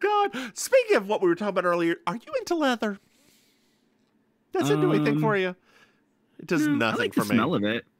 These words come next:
Speaker 1: I like
Speaker 2: I like the smell of it.
Speaker 1: Mm, mm, mm, the smell of it.
Speaker 2: Like, I do
Speaker 1: Um,
Speaker 2: go to, sometimes I go to Leatherworks, just, like, I, honestly, though, like, I, I have a more, I have a bigger appreciation for it now that I do the, the drag costumes,
Speaker 1: Mm-hmm.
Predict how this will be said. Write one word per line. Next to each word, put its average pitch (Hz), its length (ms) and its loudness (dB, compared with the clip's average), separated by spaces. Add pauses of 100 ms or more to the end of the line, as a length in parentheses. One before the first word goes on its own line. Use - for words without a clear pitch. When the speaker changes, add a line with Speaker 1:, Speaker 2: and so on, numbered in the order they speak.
(100)
Speaker 1:
I 233 60 -10
like 254 220 -10
Speaker 2:
I 233 40 -2
like 349 120 -6
the 269 80 -8
smell 110 240 -2
of 95 100 -4
it. 196 260 -6
Speaker 1:
Mm, 151 240 -10
mm, - 20 -18 (100)
mm, 117 300 -10
the 92 60 -14
smell 127 360 -6
of 98 60 -8
it. 101 60 -16 (180)
Speaker 2:
Like, 113 120 -4
I 120 60 0
do 156 60 2
Speaker 1:
Um, 170 140 2
Speaker 2:
go 160 140 0
to, 123 340 0
sometimes 160 380 -6
I 135 60 0
go 123 100 0
to 117 100 0
Leatherworks, 107 680 -2
just, 117 260 -6 (120)
like, 120 120 -4 (380)
I, 143 200 0 (120)
honestly, 156 400 0
though, 156 300 -2 (120)
like, 104 360 -6
I, 95 160 -6 (200)
I 101 60 -6
have 151 180 0
a 139 120 0
more, 117 720 0
I 123 60 -4
have 139 120 -2
a 135 80 -2
bigger 120 260 -2
appreciation 113 720 -2
for 127 180 -2
it 87 80 -4
now 95 300 0
that 110 140 -4
I 101 120 -2
do 98 540 -4
the, 87 100 -8
the 101 100 -4
drag 92 300 -2
costumes, 156 600 0
Speaker 1:
Mm-hmm. 139 260 -12